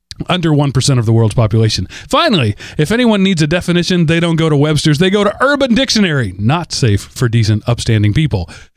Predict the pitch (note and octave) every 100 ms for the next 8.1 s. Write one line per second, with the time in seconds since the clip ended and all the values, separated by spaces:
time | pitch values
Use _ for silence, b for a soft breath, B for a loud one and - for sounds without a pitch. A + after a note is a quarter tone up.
0 | B B F3 E3+ G3+ G#3 E3 D3+ C#3+ C3
1 | - C#3 D3 C#3 C3 C3+ C3 A#2 D#3+ D3+
2 | G3+ A#3+ A#3+ G#3+ G#3 F3 D#3 D3+ D3 C3
3 | B2+ B2+ B2 B2+ D3+ E3 D3+ E3 D3 C3
4 | - D3+ C3+ C3 A#3 F3 B2+ B2+ C3 -
5 | D3 C#3 F#3 G3+ D3+ B2+ B2 B2+ B B
6 | B C3+ C3 B2+ B2 D3+ C#3 C#3 C3+ B2
7 | C3 C3 - A#2+ A2 A#2+ B2 A#2+ A#2 -